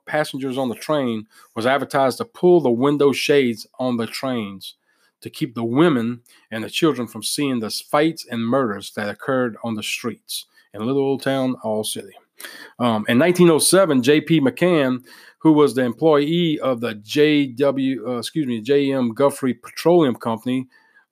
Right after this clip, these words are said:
um, traced the flow of the, uh, um, natural gas across the water of Caddo Lake by boat. Often, um, escaping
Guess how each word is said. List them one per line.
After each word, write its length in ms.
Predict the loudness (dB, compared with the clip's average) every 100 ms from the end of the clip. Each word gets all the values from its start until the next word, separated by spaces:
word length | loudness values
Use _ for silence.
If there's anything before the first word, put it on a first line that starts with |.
| -6
um, 260 | -4 -2 -4
traced 440 | 0 2 2 0
the 80 | -6
flow 460 | -4 0 4 4
of 340 | 0 -4 -4 -8 _ _ _ _ -8
the, 520 | -8 -4 -2 -2 -2
uh, 300 | -4 -4 -8 -10
um, 460 | -6 -4 -4 -8 -14 _ _
natural 380 | -4 -2 -2 -2
gas 520 | 0 2 4 2 0
across 640 | -6 -10 0 2 2 -2 -10
the 100 | -8
water 800 | -8 -10 -8 2 4 4 0 -4 _ -20 -18
of 160 | -14 -8
Caddo 380 | -2 0 0 0
Lake 320 | 0 -2 -4 -10
by 160 | -6 -4
boat. 420 | 0 0 0 -6 _ _ _ _ -4
Often, 520 | 0 2 2 2 0 -4
um, 320 | -4 -4 -6
escaping 760 | -8 -6 0 0 2 0 -2 -6